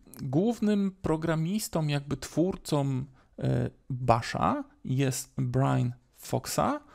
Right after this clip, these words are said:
oraz Cheetah Remray i został on stworzony w roku tysiąc dziewięćset osiemdziesiątym siódmym. Jeżeli chodzi o tą lekcję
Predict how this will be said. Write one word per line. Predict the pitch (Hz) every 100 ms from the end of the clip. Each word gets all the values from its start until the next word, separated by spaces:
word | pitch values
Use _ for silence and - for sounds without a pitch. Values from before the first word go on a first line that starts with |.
| - -
oraz | 202 220 190 185 - _ - _ _ 180
Cheetah | 175 160 151 147 _ -
Remray | 127 135 131 131 117 123 - - - _ _
i | 233 254 247 - -
został | - 180 - 170 160
on | 151
stworzony | 147 - 139 135 151 143 143 139 - -
w | 120
roku | 131 127 127 120 - -
tysiąc | 196 170 165 131
dziewięćset | 135 131 131 127 113 - _
osiemdziesiątym | - 180 123 120 123 - - 117 113 117 - _
siódmym. | - - 131 127 - - _ - - - - - - _ -
Jeżeli | 151 180 196 190
chodzi | 175 180 175 - 156 151 - - _
o | 220
tą | - 214
lekcję | 208 202 - - 180 170